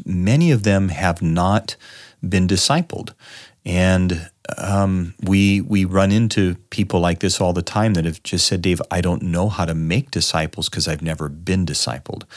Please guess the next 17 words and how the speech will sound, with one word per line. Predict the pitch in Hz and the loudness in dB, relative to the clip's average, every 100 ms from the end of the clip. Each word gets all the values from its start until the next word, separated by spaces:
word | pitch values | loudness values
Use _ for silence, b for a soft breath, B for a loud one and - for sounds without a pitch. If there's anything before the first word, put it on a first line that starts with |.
| B B B | B B B
So | - 87 | -4 0
whenever | 87 92 104 | 2 4 4
it | 107 | 2
comes | - 98 92 | 0 0 0
to | - | -2
growing | 78 76 90 101 104 92 | -6 0 4 4 4 2
things, | 82 85 82 95 90 | 0 0 0 0 0
I | 80 | 0
know | 85 | 0
how | 85 | -2
to | 85 | -4
preach | - 87 85 - | -6 -6 -4 -2
a | |
sermon | 110 - 90 95 | -2 -2 0 0
on | 95 | 0
Sunday | 92 - 85 92 | 0 0 0 0
morning, | 113 78 78 95 | 0 0 -2 -2